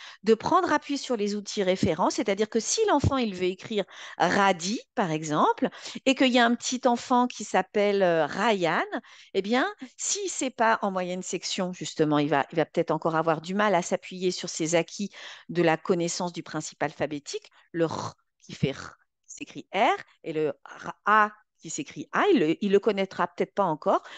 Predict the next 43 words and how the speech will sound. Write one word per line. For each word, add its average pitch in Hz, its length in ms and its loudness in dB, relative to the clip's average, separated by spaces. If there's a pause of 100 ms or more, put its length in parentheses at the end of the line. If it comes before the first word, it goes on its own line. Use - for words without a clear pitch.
(140)
mais - 80 2
par - 200 -2
contre, - 340 -6 (300)
il 202 140 -6
peut 440 280 6
repérer 254 520 0 (180)
que 247 120 0
dans 180 200 2
Radi, 170 580 -2 (120)
ça 196 180 -6
s'écrit - 320 -12
comme 233 280 -6 (120)
Ryan, 156 580 -4 (380)
et 226 100 0
il 185 80 -4
peut 311 180 -6
aller 240 200 -2
chercher 285 400 -6
l'étiquette 254 460 -4
de 202 100 2
Ryan. 143 420 -2 (260)
Et 175 80 -2
ça, 349 140 2
c'est 190 140 0
tout 359 240 0
un 156 80 2
travail 190 400 0
déjà. 143 280 -2 (280)
Ensuite, 220 260 0
je 180 100 0
ramène 302 400 2
l'étiquette 214 440 -4
de 165 80 0
Ryan 147 260 0 (440)
et 196 80 -2
je 190 120 0
dois 208 240 2
savoir 226 540 0 (220)
ce - 120 -14
qui 359 160 -8
m'intéresse 294 520 -2
dans 180 120 -4
Ryan. 131 400 -4